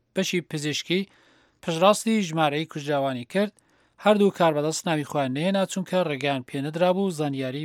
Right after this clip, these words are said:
بدرچێنێت. حیلە لە نەوەد و پێنج کیلومتری باشووری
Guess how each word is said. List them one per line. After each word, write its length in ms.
بدرچێنێت. 640
حیلە 260
لە 100
نەوەد 220
و 120
پێنج 220
کیلومتری 500
باشووری 500